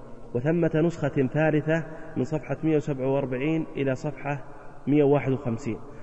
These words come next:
ورابعة من مية وواحد وخمسين إلى مية وثمانية وخمسين، وكل نسخة من هذه النسخ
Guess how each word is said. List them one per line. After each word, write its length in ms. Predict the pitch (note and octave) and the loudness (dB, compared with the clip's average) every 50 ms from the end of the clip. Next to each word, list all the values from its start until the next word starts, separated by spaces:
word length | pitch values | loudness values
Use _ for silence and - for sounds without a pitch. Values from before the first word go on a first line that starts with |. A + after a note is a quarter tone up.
| - - - | -14 -6 -2
ورابعة 600 | A#2+ C#3+ D#3+ F3 F3+ E3+ D3 D#3+ D#3 F3 E3+ D3+ | 0 2 4 4 4 4 4 4 4 4 4 2
من 120 | C#3 C#3 C#3+ | 2 4 4
مية 160 | D#3+ E3+ E3 | 6 6 6
وواحد 260 | D#3 D#3 C3+ D3 C#3+ | 6 4 4 2 -2
وخمسين 440 | C#3 - D3+ D3 C#3+ - E3 E3 D#3 | -2 0 0 0 0 0 0 2 2
إلى 200 | D3 C#3+ C#3 C3+ | 2 2 2 4
مية 140 | C#3+ D3 C#3+ | 4 4 2
وثمانية 300 | C3 C3+ C3+ C3 B2+ B2 | 2 2 2 4 2 2
وخمسين، 380 | - B2 A#2+ A#2 - A#2 F#2+ - - - - - - - | 2 0 -2 -2 -4 -6 -8 -8 -10 -14 -16 -16 -2 0
وكل 600 | C#3 B2+ - - F#3 G3+ G3 F3 D#3 C3+ B2 - - - | 0 0 4 8 8 8 8 8 6 6 4 2 2 2
نسخة 520 | C3+ D#3+ F3+ E3+ - - C#3+ C3+ - B2+ A#2 | 4 4 4 4 2 -2 -4 -2 -2 0 0
من 140 | A#2+ B2 C3 | 0 0 2
هذه 280 | D3 E3+ F3 F3 D#3+ | 2 2 4 4 4
النسخ 440 | D3 D3 D#3+ D#3 - D#3+ D#3 D3+ - | 4 4 4 4 2 0 0 0 -2